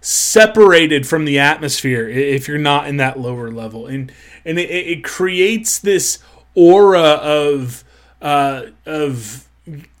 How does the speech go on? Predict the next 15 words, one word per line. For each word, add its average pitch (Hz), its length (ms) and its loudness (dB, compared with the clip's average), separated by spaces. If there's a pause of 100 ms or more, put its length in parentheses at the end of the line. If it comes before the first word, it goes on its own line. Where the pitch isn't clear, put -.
(480)
not 196 340 -6
discrepancy, 160 920 -2
but, 160 200 -2
but 156 200 -6
there's 170 280 -2
just, - 320 -2 (320)
you, 165 140 -8
you 190 180 -6
just 220 280 -4
feel 214 340 0
further 196 800 4
away 151 580 4
from 151 680 0
the 127 100 -6
court. 127 500 -2